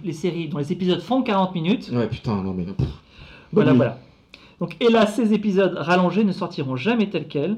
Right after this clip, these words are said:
Speaker 1: en D V D, mais au format vingt et un minutes habituel.
Speaker 2: Alors ça, c'est un truc de fou quand même. Ils ont fait une, toute une saison, enfin, quasi, alors, pas toute la saison, mais une grosse partie de la saison où ils ont rallongé les, euh, les épisodes. Et je sais pas pourquoi, quand ils les ont ressortis en D V D, du coup, c'est, ça n'a été diffusé qu'une seule fois.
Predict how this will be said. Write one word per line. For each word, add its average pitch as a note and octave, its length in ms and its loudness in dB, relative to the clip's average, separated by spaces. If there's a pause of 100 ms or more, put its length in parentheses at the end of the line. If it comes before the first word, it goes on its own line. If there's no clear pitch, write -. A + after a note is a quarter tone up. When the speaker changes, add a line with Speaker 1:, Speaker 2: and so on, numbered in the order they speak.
(140)
Speaker 1:
en D#3+ 100 -6
D C#3+ 80 -4
V C3+ 140 -4
D, D#3 200 -2
mais F3+ 60 -6
au D3 60 -4
format D#3 380 -6
vingt F#3+ 220 -4
et G3 40 -4
un F3 40 -6
minutes D#3 320 -8
habituel. C3+ 400 -12
Speaker 2:
Alors G2+ 180 -4
ça, C#3+ 100 -4
c'est B2 100 -6
un G#2 60 -6
truc A#2+ 160 -10
de A2+ 80 -6
fou - 160 -12
quand F#2+ 100 -10
même. F2+ 100 -8
Ils F#2 160 -8
ont G#2 40 -2
fait C#3 160 -4
une, G#2+ 380 0
toute - 280 -6
une D3 120 -4
saison, C3 240 -6
enfin, - 120 -8
quasi, C#3 180 0
alors, G#2+ 180 -6
pas - 180 -6
toute - 300 -8
la A#2 60 -4
saison, B2+ 240 -4
mais G#2+ 280 0
une G#2 320 -4
grosse C#3+ 220 -2
partie C3+ 200 -8
de B2+ 60 -4
la A#2+ 60 0
saison B2 220 -2
où G#2 280 -2
ils G2 120 -6
ont G2 40 -6
rallongé C3 340 0
les, G2+ 200 0
euh, F2+ 40 -4 (180)
les G2+ 180 -4
épisodes. C#3 360 -4 (460)
Et - 40 -12
je F#2+ 60 -12
sais F#2+ 140 -14
pas C3+ 80 -4
pourquoi, A#2 240 -8
quand A#2+ 80 -6
ils G#2 60 -2
les G2 120 -6
ont G2 40 -10
ressortis - 360 -12
en B2 80 -4
D G#2 100 -2
V G2+ 120 -2
D, D#3+ 180 -6 (240)
du G#2 80 -4
coup, G#3 140 -2
c'est, - 200 -12
ça - 160 -8
n'a G#2+ 60 0
été G#2+ 200 -2
diffusé A#2+ 360 -6
qu'une E3 180 -4
seule C#3+ 140 -4
fois. B2 260 -8